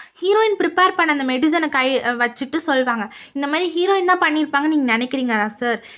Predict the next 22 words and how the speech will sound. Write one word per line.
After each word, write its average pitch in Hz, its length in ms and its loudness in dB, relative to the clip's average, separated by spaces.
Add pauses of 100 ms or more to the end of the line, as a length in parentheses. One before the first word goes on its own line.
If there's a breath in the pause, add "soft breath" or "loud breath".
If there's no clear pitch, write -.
ஹீரோயின் 359 380 0
இந்த 339 160 0
மாதிரி 320 200 0
எந்த 285 200 0
விஷயமே 294 360 0
பண்ணல, 233 400 0
உங்களுக்கு 226 280 -4
தெரியுமா? 254 500 0
ஹீரோயின் 262 360 -4
உங்களுக்காக 269 580 0 (260 loud breath)
மெடிசன் 302 400 2
எல்லாம் 339 280 -2
ப்ரிப்பேர் 311 360 2
பண்ணி 285 160 -2
வச்சிருக்காங்க, 247 460 -2
இதுல 233 240 -4
உங்க 226 200 -6
காலுக்கு 254 460 0
தேவையான 311 320 -4
எல்லா 254 280 0
மெடிசனுமே 285 600 0
இருக்கு, 226 320 -2